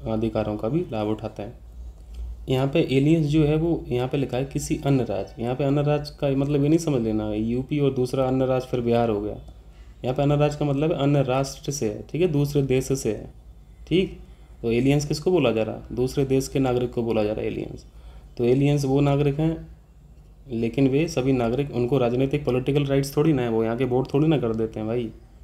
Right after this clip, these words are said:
तो पॉल-, राजनीतिक अधिकार नहीं है। कुछ नागरिक अधिकार हैं उनके पास भी, Article बारह से पैंतीस,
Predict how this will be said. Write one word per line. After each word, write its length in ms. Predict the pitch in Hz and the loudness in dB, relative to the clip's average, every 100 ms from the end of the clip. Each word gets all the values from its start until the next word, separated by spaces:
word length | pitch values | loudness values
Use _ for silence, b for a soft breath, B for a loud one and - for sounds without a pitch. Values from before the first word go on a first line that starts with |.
| - - | -20 -18
तो 60 | 113 | -6
पॉल-, 220 | 113 113 | -4 0
राजनीतिक 480 | 113 110 120 127 131 | 0 2 2 2 0
अधिकार 280 | 123 123 135 | 0 2 2
नहीं 180 | 139 | 2
है। 100 | 123 - B B - | 0 -4 B B -4
कुछ 160 | 139 135 | 0 2
नागरिक 380 | 127 135 143 | 2 2 4
अधिकार 400 | 139 135 135 147 | 4 2 4 4
हैं 80 | 143 | 4
उनके 260 | 156 135 127 | 4 4 2
पास 260 | 131 123 | 0 -2
भी, 140 | 120 139 B B - | -2 -4 B B -4
Article 400 | 120 117 131 147 135 | -2 0 0 0 4
बारह 280 | 123 123 | 4 4
से 140 | 123 135 | 2 -2
पैंतीस, 560 | 131 120 135 120 - | -2 -2 -2 -4 -6